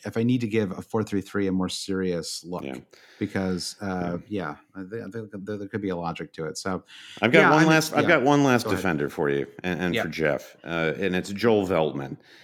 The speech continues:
Speaker 2: who, for whatever reason,
Speaker 1: Your boy.
Speaker 2: we, you know, he was, he was the star man going into game week one, and then he got
Speaker 1: Mm-hmm.
Speaker 2: covid,
Speaker 1: Yep.
Speaker 2: and now he's down to four point four 'cause we all had to get rid of him. So he's now starting. He, he,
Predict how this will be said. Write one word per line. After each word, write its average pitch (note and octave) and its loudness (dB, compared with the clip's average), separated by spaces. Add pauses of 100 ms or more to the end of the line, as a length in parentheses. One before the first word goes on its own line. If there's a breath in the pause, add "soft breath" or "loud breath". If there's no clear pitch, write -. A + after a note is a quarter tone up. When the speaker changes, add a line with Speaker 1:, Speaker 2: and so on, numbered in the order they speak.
(240 loud breath)
Speaker 2:
who, G2+ 6
for - 0
whatever C3+ 4
reason, F2+ 4
Speaker 1:
Your F2 0
boy. F#2+ 2
Speaker 2:
we, F2+ 2
you F#2+ -2
know, E2 -2
he G#2 0
was, G2 2
he G2 0
was F#2 0
the F2+ -10
star A2+ 2
man F2 0
going E2+ 0
into E2 -4
game D#2 -4
week D2+ -6
one, D2 -4 (100)
and D#2+ -6
then E2 -2
he E2+ -2
got D#2 -2
Speaker 1:
Mm-hmm. - -6
Speaker 2:
covid, D2+ -2 (520 loud breath)
Speaker 1:
Yep. F#2 -6
Speaker 2:
and D#2 -4 (140)
now E2+ 0
he's G2 0
down G#2 2
to G2+ 2
four A2+ 2
point A2+ 2
four D3 0
'cause E2+ -6
we F#2 0
all F#2 0
had G2+ -2
to G2+ -4
get D#2 0
rid B2+ 2
of G#2+ 0
him. C2+ -8 (320 soft breath)
So F#2 4
he's G2 -4
now A#2 0
starting. G#2+ 2
He, G#2+ -12 (200)
he, E2+ -2